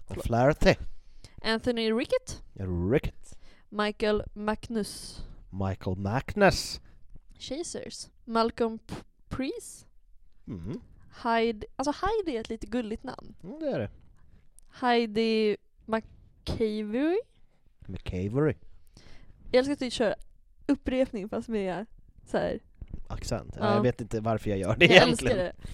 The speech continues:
Speaker 1: Tamsin Appleby.
Speaker 2: Appleby.
Speaker 1: Zachariah Smith. Han
Speaker 2: Ah.
Speaker 1: ve-, han vet man vem det är.
Speaker 2: Det vet man ju, Zachariah Smith.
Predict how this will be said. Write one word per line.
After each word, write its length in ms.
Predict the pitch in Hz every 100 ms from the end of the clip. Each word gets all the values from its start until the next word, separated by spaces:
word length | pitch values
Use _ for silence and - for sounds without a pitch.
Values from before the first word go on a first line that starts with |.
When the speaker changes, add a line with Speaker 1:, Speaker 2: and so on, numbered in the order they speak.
| - - -
Speaker 1:
Tamsin 480 | 262 247 247 247 226
Appleby. 460 | 220 226 233 277 403 - - - -
Speaker 2:
Appleby. 580 | 90 92 127 135 160 80 - - -
Speaker 1:
Zachariah 480 | - 240 240 233 226
Smith. 320 | - 247 330 - - - - -
Han 200 | 139 208
Speaker 2:
Ah. 60 | 277
Speaker 1:
ve-, 160 | 202
han 120 | 226 359
vet 80 | 415
man 120 | 254
vem 160 | 190 180
det 80 | 170
är. 120 | -
Speaker 2:
Det 120 | 143
vet 200 | 110 90
man 80 | -
ju, 60 | -
Zachariah 360 | - - 95
Smith. 260 | 90 131 143